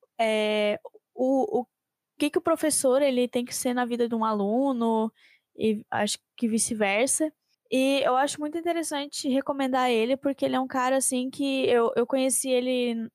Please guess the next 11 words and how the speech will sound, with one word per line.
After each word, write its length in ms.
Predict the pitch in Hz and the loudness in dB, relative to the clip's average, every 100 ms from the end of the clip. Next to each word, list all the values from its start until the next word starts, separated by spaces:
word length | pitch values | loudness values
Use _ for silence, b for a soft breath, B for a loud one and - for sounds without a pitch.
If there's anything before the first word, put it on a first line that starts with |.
| _ _ - | _ _ -4
quando 160 | 233 | 0
eu 120 | 240 | 0
fui 160 | 233 254 | -2 -6
fazer 240 | 240 240 | -6 -6
faculdade, 720 | 226 240 240 220 208 233 269 269 | -4 -6 -4 -2 0 0 0 -2
ele 180 | 220 | 0
era 540 | 208 208 214 214 202 214 b b b b _ | 0 0 2 2 0 -4 b b b b _
o 300 | 214 214 214 | 2 2 2
coordenador 600 | 240 220 214 208 202 220 | 0 0 0 0 0 0
do 120 | 240 | -4
curso. 640 | - 208 220 285 - 320 | -2 0 0 0 -4 -6